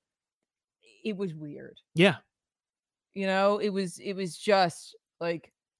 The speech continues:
Speaker 1: 'cause I th-, I think Cumberbatch also plays the Strange, right? Yeah.
Speaker 2: Yeah.
Speaker 1: Yeah, so it's like everyone
Speaker 2: Everyone plays themselves,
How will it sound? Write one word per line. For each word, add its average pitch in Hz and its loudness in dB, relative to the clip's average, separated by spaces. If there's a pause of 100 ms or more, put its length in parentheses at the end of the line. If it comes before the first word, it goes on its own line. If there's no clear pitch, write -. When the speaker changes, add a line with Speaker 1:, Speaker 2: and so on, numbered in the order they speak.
Speaker 1:
'cause 220 -4
I 226 6
th-, 220 -6
I 214 2
think 262 -4
Cumberbatch 254 2
also 180 -4
plays 185 -6
the 196 -14
Strange, 185 -4
right? 214 -2
Yeah. 214 0 (100)
Speaker 2:
Yeah. 330 8 (180)
Speaker 1:
Yeah, 226 2
so 262 4
it's 262 2
like 254 6 (200)
everyone 240 4 (340)
Speaker 2:
Everyone 226 8
plays 196 6
themselves, 147 6